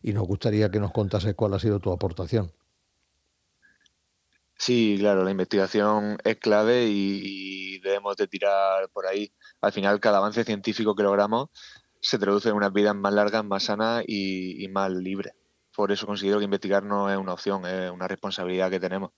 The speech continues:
Speaker 2: Desde esta plataforma que me estoy ofreciendo, quiero aprovechar también para reivindicar la figura de la enfermera investigadora, porque la enfermera no solo cuida, también genera conocimiento, analiza realidades, detecta necesidades y propone soluciones.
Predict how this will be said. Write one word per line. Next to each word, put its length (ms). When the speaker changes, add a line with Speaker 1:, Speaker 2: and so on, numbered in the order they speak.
Speaker 2:
Desde 300
esta 120
plataforma 400
que 60
me 60
estoy 180
ofreciendo, 640
quiero 200
aprovechar 340
también 380
para 180
reivindicar 420
la 100
figura 340
de 100
la 400
enfermera 340
investigadora, 680
porque 180
la 80
enfermera 400
no 220
solo 320
cuida, 320
también 420
genera 300
conocimiento, 800
analiza 400
realidades, 760
detecta 340
necesidades 640
y 20
propone 340
soluciones. 520